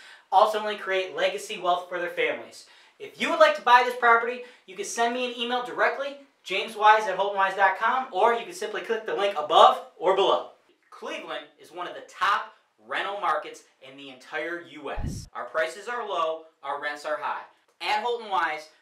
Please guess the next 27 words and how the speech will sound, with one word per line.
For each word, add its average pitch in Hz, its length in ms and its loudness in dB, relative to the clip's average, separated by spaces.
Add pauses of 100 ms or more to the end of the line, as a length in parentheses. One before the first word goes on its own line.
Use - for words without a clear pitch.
(160)
we - 160 -8
are 226 100 -2
the 214 140 -10
complete 170 600 -14
turnkey 202 480 -12
solution 151 540 -14 (340)
for - 220 -12
all 160 300 -2
real 156 200 -4
estate 143 380 -12
investors, 131 520 -14 (260)
whether 135 260 -10
they're 120 240 -8
local, 247 560 -4 (320)
out 147 220 0
of 202 80 -8
state, 196 460 -10 (340)
or 143 240 -6
abroad. - 460 -4 (460)
As 175 300 -6
real 202 180 -8
estate 196 300 -10
brokers, 202 520 -8 (220)
we 139 120 -18
can 165 140 -14
help 135 240 -10
you 117 80 -20